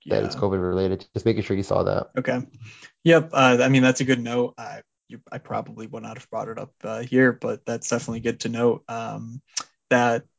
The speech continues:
Speaker 2: a lot of this is taken with a grain of salt because, uh, they've had some coaching staff, and I believe, uh,
Speaker 1: Yes.
Speaker 2: Guerin was also, uh, tested positive, their G M.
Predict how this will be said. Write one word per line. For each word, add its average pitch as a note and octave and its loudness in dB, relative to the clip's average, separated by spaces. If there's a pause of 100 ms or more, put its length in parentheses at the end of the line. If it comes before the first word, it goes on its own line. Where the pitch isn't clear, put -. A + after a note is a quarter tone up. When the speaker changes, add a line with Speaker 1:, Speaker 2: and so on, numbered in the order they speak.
(140)
Speaker 2:
a B2+ 0
lot B2+ 6
of A#2+ 4
this A#2+ 2
is B2 -4
taken B2 0
with A#2+ -6
a A#2+ -16
grain A#2+ -2
of A#2+ -8
salt A#2 -2
because, A2 -4
uh, A#2 -4
they've A#2+ -4
had A#2+ -4
some A#2+ -4
coaching D3 2
staff, C#3 2
and - -10
I A2 -12
believe, A2+ -8
uh, G#2+ -6
Speaker 1:
Yes. - -20
Speaker 2:
Guerin B2+ 4
was B2 -4
also, C3 2 (480)
uh, C3+ 0
tested C#3 0
positive, C3+ 2
their A2+ -12
G - -16
M. D#3+ 4